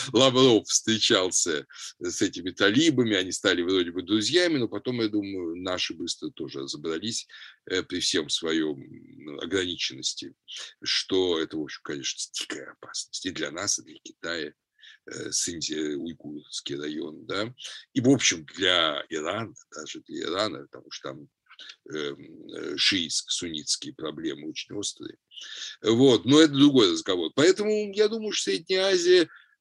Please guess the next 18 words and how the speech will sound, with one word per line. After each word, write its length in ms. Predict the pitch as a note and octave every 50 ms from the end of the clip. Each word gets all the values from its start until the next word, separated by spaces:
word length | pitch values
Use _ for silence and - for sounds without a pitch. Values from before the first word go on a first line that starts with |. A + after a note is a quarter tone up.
| _ _ - - -
оди-, 320 | - D3+ C#3 C3+ D3 D#3 D3+
единственная 560 | E3 D#3+ D3 D#3+ A3 G#3 - - - D3+ D3
альтернатива. 640 | C#3 - D3 C3 B2 B2+ A#2+ - - - - _ _ _ _ _ _
Единственная 540 | - B2+ A#2+ C3+ G3+ G3+ D#3+ - - C#3 C3
альтернатива 880 | B2+ - - C#3 C3 B2+ C3 C3+ B2+ - - C#3+ A2+ F2 E2+ F2 E2 - _ -
салафитскому 960 | - - - - - B2 A#2 A#2+ A#2+ A#2+ - A#2 G#2 - - - - E2 E2
вот 160 | E2+ F2 -
этому 360 | F#2 E2+ - F2+ F2 E2 D#2 -
талибанскому 840 | - F2 F#2+ G2 F#2 G2+ F#2 D#2+ D2+ - - - - D2+ D#2 D2 - _ - - - - - - - -
реваншу, 760 | - G2+ A2 A2+ B2 E3 G3+ G#3 F#3+ - - - F2+ E2+ E2+
или 460 | F2 F2+ E2+ E2+ E2 D#2 D2 C#2+ C#2 - - - - - - -
не 100 | D#2+ D#2+
реваншу, 460 | E2 F#2+ G#2+ G#2 F2+ - - - C2
а 40 | B1+
просто 520 | _ - D2 C#2 - - _ - - - - - - - - - _ _ _ _ - - _ -
захвату 680 | - F#2+ F#2 - - G#2 G#2+ G#2 G2 - - - - -
Средней 460 | - - - F2+ E2+ D#2 D2 - C3+
Азии, 440 | E3 A2+ A#2 G#2 - G#2 G2+ F#2+